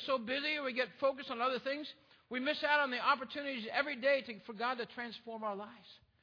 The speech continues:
because we don't spend enough time in His holy word. We don't look at God's holy word from His perspective and ask God, "Show me these things." We don't study God's word.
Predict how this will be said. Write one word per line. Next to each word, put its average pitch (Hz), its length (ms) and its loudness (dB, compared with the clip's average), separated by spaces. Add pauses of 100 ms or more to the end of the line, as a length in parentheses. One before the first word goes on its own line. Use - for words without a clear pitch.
(480)
because 214 280 -4
we 202 80 -4
don't 202 160 -6
spend 220 200 -8
enough 208 180 -8 (100)
time 233 180 -10
in 220 40 -10
His 185 140 -14
holy 214 200 -12
word. 214 220 -16 (320)
We 247 120 -4
don't 247 220 0
look 262 160 0
at 233 180 0
God's 220 240 0
holy 247 200 -4
word 240 200 -2
from 220 140 -8
His 240 140 -8
perspective 262 540 -10
and 214 80 -8
ask 220 220 -6
God, 233 180 0 (100)
"Show 285 100 -2
me 302 120 -6
these 247 140 -4
things." 180 220 -6 (720)
We 247 100 -4
don't 277 200 6 (120)
study 320 280 4
God's 240 300 2
word. 180 220 -6